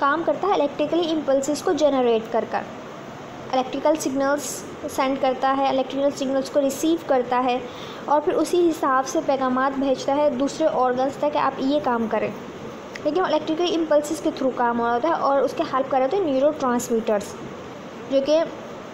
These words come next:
न्यूरॉन्स, अ, इसका बेसिक और फंक्शनल यूनिट के तौर पर काम कर रही होती है। हम कह सकते हैं nervous system acts through the electrical impulses and neurotransmitter to cause muscles contraction,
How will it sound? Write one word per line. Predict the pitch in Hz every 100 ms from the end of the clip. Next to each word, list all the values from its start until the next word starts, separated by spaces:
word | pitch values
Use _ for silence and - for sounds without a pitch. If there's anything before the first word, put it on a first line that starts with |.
| - - - - - - - - - 294
न्यूरॉन्स, | 320 339 339 349 339 - - -
अ, | 269 277 269 - - 262 - - - 220
इसका | 277 320
बेसिक | 285 247 254 311
और | 285
फंक्शनल | 285 269 - 277 269
यूनिट | 247 233 240
के | 277
तौर | 254 240
पर | 254
काम | 233 226 226
कर | -
रही | 110 110
होती | 226 - 110
है। | 113 - - -
हम | 311
कह | 311
सकते | 311 392
हैं | 440
nervous | 285 254 339
system | 320 - 349
acts | - 254 269 - -
through | 269 269
the | 381 - - -
electrical | 269 - 262 311 277
impulses | 254 233 233 349 370
and | 320
neurotransmitter | 330 269 302 370 294 254 240 226 233 320
to | 302 -
cause | 247 247 311 262
muscles | 240 233 262 285
contraction, | - 240 220 220 - -